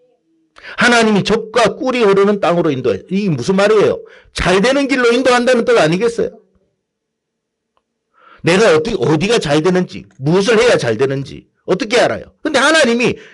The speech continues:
막 인도하는 거야. 나도 모르는 어떤 그 이끌림에 자꾸 끌려가. 아, 내, 왜 내가 이쪽 일로 가지? 내가 왜 이 사업을 하고 있지? 내가 왜 이 직장으로 들어갔지? 나도 잘 몰라.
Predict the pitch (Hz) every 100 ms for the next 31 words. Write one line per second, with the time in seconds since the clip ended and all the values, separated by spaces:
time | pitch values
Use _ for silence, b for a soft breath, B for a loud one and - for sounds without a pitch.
0 | B B 240 240 285 330 285 202 202 180
1 | 98 - _ - 247 320 294 185 202 277
2 | 302 277 220 - 285 247 202 247 - 190
3 | 285 285 277 254 190 - 196 190 233 277
4 | 285 175 101 - _ B B 320 240 240
5 | 190 202 240 196 262 240 240 - 214 220
6 | 196 202 147 135 131 165 _ _ B B
7 | B 226 285 277 214 247 254 269 - 175
8 | 202 226 185 185 175 127 - 202 - _
9 | B B B 208 262 262 240 262 254 -
10 | 302 - 320 277 233 196 196 - 190 202
11 | 247 381 233 247 233 147 185 120